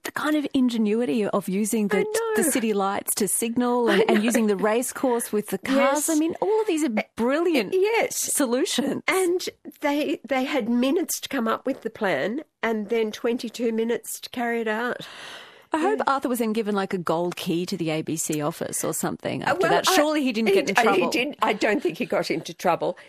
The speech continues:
Speaker 2: He did receive a number of, um, proposals of marriage
Speaker 1: <laughs>
Speaker 2: from,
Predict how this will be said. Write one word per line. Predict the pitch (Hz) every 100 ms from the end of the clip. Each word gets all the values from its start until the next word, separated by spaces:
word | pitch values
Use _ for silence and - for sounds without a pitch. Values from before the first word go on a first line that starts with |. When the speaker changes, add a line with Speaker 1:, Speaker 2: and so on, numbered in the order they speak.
| - _
Speaker 2:
He | 220
did | 185 214 208 254
receive | 196 - 233 190 175 -
a | 180
number | 180 170 175 170 165
of, | 160 160 -
um, | 165 160 147
proposals | 165 175 165 160 156
of | 160 156
marriage | 156 160 160 143 190 - -
Speaker 1:
<laughs> | 554
Speaker 2:
from, | 185 170 160 160